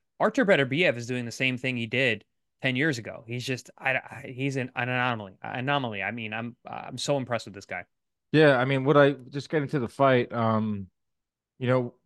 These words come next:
Speaker 2: he came out quick.
Speaker 1: Closed
Speaker 2: He,
Speaker 1: the
Speaker 2: he
Speaker 1: distance immediately.
Speaker 2: closed the distance immediately, and he was on him fast, like, right on Smith's, right in his grill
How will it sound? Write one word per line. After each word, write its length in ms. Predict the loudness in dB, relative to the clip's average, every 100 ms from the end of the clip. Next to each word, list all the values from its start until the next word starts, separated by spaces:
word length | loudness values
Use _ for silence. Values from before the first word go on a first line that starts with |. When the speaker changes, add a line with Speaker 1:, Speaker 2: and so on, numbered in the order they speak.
| _
Speaker 2:
he 140 | -6
came 260 | -2 0 2
out 140 | 2
quick. 320 | 2 0 0 2
Speaker 1:
Closed 240 | 2 4
Speaker 2:
He, 40 | 2
Speaker 1:
the 60 |
Speaker 2:
he 40 | 4
Speaker 1:
distance 380 | 4 4 0 0
immediately. 640 | 0 2 2 -2 -10 -16 -4
Speaker 2:
closed 180 | -2 4
the 60 |
distance 220 | 4 4
immediately, 520 | 4 6 6 6 4 2
and 440 | 2 2 0 0
he 80 | 0
was 180 | 0 0
on 300 | 2 4 2
him 260 | 0 -8 -8 _ _
fast, 480 | 4 4 2 -10 _ -6
like, 160 | -6 -2
right 300 | 4 6 6
on 180 | 4
Smith's, 400 | 2 -2 -2 -6 -4
right 260 | 4 4 4
in 140 | 2
his 160 | 0 0
grill 520 | 2 6 6 4